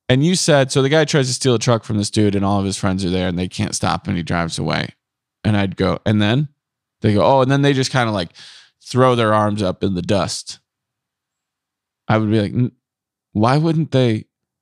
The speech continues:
There's no justification here for why they wouldn't follow them. And now what I just told you was a very small, uh, window into what, what happens in Umbrella Academy season one hundreds of times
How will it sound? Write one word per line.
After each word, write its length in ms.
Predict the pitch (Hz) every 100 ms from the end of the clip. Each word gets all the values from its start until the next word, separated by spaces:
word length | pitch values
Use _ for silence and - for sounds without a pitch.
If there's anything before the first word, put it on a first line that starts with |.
| -
There's 200 | 151 127
no 380 | 127 131 156 165
justification 1040 | 147 147 143 139 135 131 131 135 - 107
here 320 | 110 92 - _ _ _ _
for 160 | 120
why 320 | 110 110 120 123
they 160 | 120
wouldn't 380 | 110 117 110 95
follow 340 | - 101 98
them. 240 | 98 87 - - -
And 80 | 120
now 140 | 120
what 100 | 123
I 100 | 151
just 220 | 151 156 -
told 220 | 151 143
you 40 |
was 120 | 123
a 40 | 117
very 340 | 107 120 127
small, 840 | 120 - - 113 110 120 131 123 _ _ _ _ _ _ _ _ _ _ _ _ _ _ _ _ _
uh, 380 | - 101 90 82 -
window 600 | 104 107 127 156 202 240 _ _ _ _ -
into 520 | 131 117 - 123 120 -
what, 360 | 110 123 110 _ _
what 180 | 117 120
happens 680 | 117 123 127 135 131 - - _ -
in 120 | 131
Umbrella 360 | 110 107 117 120
Academy 360 | 120 123 120
season 380 | 113 127 123 113
one 300 | 110 120 143 _ _ _ _
hundreds 580 | - - 151 143 135 113
of 100 | 113
times 460 | - 87 67 -